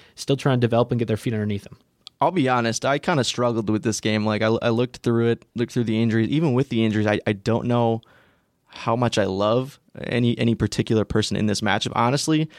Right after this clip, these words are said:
Speaker 2: you know, even with the Clippers being the ones with more injuries, with, you know, Gallinari, Beverley, all those guys,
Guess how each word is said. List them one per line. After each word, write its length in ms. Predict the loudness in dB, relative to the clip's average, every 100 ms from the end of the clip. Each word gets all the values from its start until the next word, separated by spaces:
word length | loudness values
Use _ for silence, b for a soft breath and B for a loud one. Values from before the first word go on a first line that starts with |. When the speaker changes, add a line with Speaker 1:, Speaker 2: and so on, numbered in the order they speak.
| B -2
Speaker 2:
you 100 | 2
know, 40 |
even 320 | 2 2 0
with 120 | -4
the 80 | -6
Clippers 380 | -2 -2 0 -2
being 160 | 0 0
the 60 |
ones 220 | 0 -2
with 240 | 0 -2 0
more 240 | 0 2
injuries, 460 | 2 0 2 0 -2
with, 240 | -6 -6
you 60 | -6
know, 80 | -2
Gallinari, 760 | -2 0 0 2 2 2 0
Beverley, 420 | 0 0 0 0
all 140 | 2 2
those 160 | 0
guys, 340 | 0 0 0